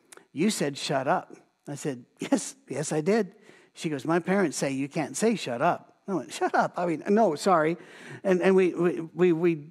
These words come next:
developed from there a good relationship. Jesus said, "Shut up," a few times in Scripture. In fact, we're gonna find another one here.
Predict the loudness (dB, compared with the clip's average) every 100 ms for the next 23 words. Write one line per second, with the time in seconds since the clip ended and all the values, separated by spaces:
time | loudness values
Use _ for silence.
0 | -6 0 4 4 2 0 2 4 4 2
1 | -2 -2 0 2 2 2 -2 -2 -4 -8
2 | -20 -20 _ _ 0 2 4 2 2 0
3 | 0 0 0 -2 -4 -2 -2 -2 -4 -6
4 | -14 -18 _ _ -4 -2 -2 -4 -6 -12
5 | -8 -8 -8 -10 -14 _ _ -2 -2 0
6 | -2 0 2 2 2 0 0 -2 0 -2